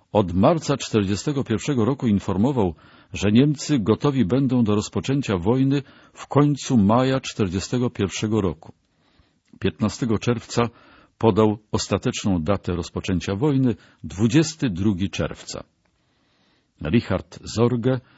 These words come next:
Niemiec, syn jednego z założycieli niemieckiej partii komunistycznej, zwerbowany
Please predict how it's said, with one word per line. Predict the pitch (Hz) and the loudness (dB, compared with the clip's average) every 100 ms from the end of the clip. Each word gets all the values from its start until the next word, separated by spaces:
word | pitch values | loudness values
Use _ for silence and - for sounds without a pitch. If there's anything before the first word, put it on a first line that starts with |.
| _ _ _ _ _ | _ _ _ _ _
Niemiec, | 82 87 107 123 - - - | -2 0 2 0 -4 -12 -12
syn | - 92 | -6 -2
jednego | 85 78 95 92 90 82 _ _ - | -2 -4 -4 -2 -4 -6 _ _ -14
z | 71 | -2
założycieli | 85 90 87 82 95 85 | 0 0 -2 -4 -2 0
niemieckiej | 82 80 78 - | 0 0 -2 -8
partii | 76 87 - 120 | -4 -4 -4 -6
komunistycznej, | 110 110 113 - 117 - 113 123 - - _ - | -2 0 0 -2 -8 -2 -2 -2 -8 -20 _ -12
zwerbowany | 78 - 123 113 131 127 123 90 78 | -10 2 4 4 2 2 2 2 0